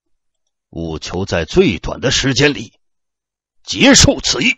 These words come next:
法尊一声令下，所有的执法者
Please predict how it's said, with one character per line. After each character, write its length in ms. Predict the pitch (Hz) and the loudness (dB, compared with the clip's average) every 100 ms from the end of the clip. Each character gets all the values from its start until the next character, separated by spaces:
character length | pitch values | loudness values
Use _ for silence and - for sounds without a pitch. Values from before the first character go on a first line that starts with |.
| _ _ _ _ _ _ _ _ _ _ _ _ _ _ _ _ _ _ _ _ _ _ _ _ _ _ _ _ _ _ _ _ | _ _ _ _ _ _ _ _ _ _ _ _ _ _ _ _ _ _ _ _ _ _ _ _ _ _ _ _ _ _ _ _
法 280 | - - 73 | -10 -6 -4
尊 160 | 98 117 | -6 -6
一 140 | 190 | -6
声 160 | - 185 | -4 -6
令 120 | 85 | -6
下， 300 | - - _ _ _ _ _ _ _ - | -6 -8 _ _ _ _ _ _ _ -16
所 240 | - 95 | -8 -4
有 160 | 117 80 | -4 -4
的 100 | - | -6
执 160 | - 98 | -6 -6
法 160 | 95 | -6
者 320 | - - _ | -8 -12 _